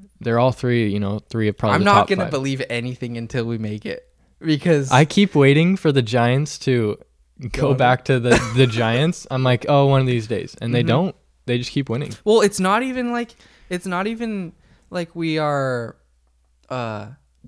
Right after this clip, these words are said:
Speaker 2: <sighs> dude, it's, it's so, it's just really odd. I forgot what I was gonna, it was like, um, we're, we're, it's not like we're that much of a different roster.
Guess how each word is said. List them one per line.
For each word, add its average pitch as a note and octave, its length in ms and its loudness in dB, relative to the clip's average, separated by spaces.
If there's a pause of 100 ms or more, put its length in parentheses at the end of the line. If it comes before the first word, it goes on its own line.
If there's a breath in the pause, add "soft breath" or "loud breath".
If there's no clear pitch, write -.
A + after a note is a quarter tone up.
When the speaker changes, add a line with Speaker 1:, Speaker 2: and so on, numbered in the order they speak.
(100)
Speaker 2:
<sighs> - 520 -20
dude, C#3 220 -10 (600 soft breath)
it's, - 400 -8
it's D#3 300 -6
so, C3+ 540 -4
it's - 240 -10
just - 320 -12
really C3 380 -6
odd. A#2 200 -6
I B2 80 -6
forgot B2+ 300 -4
what B2 60 -2
I - 20 -2
was A#2 120 -6
gonna, A#2 220 -8
it - 80 -12
was B2+ 180 -10
like, C#3 240 -4 (280)
um, B2 420 -6 (1800)
we're, D3+ 280 -8
we're, D3+ 100 -2
it's D#3+ 140 -4
not F3+ 80 2
like G3+ 120 0
we're G3+ 200 2
that D3+ 220 0
much E3+ 160 -2
of D#3 80 -4
a C#3+ 40 -4
different C#3 440 -8
roster. A2+ 680 -10